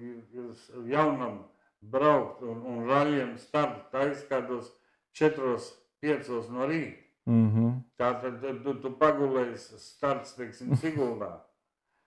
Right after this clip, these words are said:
Speaker 1: Tu, nu, salēji tos termosiņu un maizītes. Nu, tu nakti negulējies tur un vēl priekšā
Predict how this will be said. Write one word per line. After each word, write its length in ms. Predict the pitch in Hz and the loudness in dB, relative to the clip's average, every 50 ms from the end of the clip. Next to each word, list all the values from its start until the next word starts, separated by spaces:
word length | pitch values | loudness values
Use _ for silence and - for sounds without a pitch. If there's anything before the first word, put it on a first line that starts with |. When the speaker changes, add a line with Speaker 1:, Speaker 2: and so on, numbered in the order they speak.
| _ _ _ _ _ _ _ - | _ _ _ _ _ _ _ -4
Speaker 1:
Tu, 100 | 127 123 | -4 -4
nu, 400 | 120 123 123 120 120 120 117 117 110 | -4 -6 -8 -8 -10 -10 -12 -14 -16
salēji 540 | - - - 147 143 139 135 127 117 - | -14 0 4 6 6 6 6 2 0 -2
tos 280 | - 120 117 110 - - | -4 -4 -4 -6 -6 -4
termosiņu 760 | - 143 147 147 147 143 127 113 113 - - 123 117 117 117 | 0 0 0 0 0 -4 -6 -6 -8 -10 -12 -12 -10 -8 -8
un 120 | 117 120 123 | -8 -8 -6
maizītes. 680 | 135 147 156 156 147 131 123 127 123 110 98 - - _ _ _ _ - - _ _ _ _ _ _ _ | -4 -2 -2 -2 -2 -4 -6 -6 -8 -8 -10 -14 -20 _ _ _ _ -20 -20 _ _ _ _ _ _ _
Nu, 160 | - 127 127 127 | -6 -4 -4 -4
tu 160 | 123 - 143 | -4 -4 -2
nakti 380 | 131 139 147 151 147 147 139 139 | 2 4 4 4 4 2 -2 -2
negulējies 640 | 156 165 151 147 139 139 135 127 120 - - - - | -2 0 0 2 2 2 2 0 -2 -4 -10 -6 -2
tur 320 | - 170 165 156 - - - | 2 4 4 2 2 0 -2
un 220 | 147 135 135 139 147 | 0 0 2 2 4
vēl 300 | 151 151 151 147 147 - | 6 8 8 6 6 2
priekšā 520 | 151 147 143 139 123 - - 127 123 117 | -2 0 0 0 -2 -4 -6 -4 -4 -4